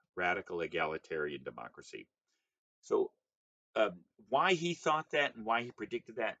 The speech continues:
and what did he, what he thought would bring that on and what in America would resist that, we will examine in this course. Uh, if you're looking at the notes, uh, let me finish my de Tocquevillian introduction or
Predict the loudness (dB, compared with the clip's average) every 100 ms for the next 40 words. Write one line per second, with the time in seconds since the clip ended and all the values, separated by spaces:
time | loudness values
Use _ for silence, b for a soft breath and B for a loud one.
0 | _ -14 -12 -14 -4 -2 -2 -8 -12 -14
1 | _ -2 0 -2 -2 0 0 -2 -4 -4
2 | -2 -2 -2 -2 -4 -6 -2 0 -2 -4
3 | -6 -2 -2 -2 -2 -4 -4 -6 -6 -8
4 | -8 -8 -8 -10 _ _ _ _ _ _
5 | _ -8 -4 0 0 0 -4 -8 -8 -2
6 | -2 -2 -6 -8 -10 -8 -6 -6 -12 _
7 | _ b b b _ -6 -4 -4 -4 -4
8 | -4 -6 -4 -2 0 -2 -2 -14 _ _
9 | _ -8 -4 -2 -4 -4 -6 -6 -6 -6
10 | -4 -4 -4 -8 -6 -4 -4 -4 -4 -8
11 | _ -14 -8 -6 -2 -4 -4 -8 -8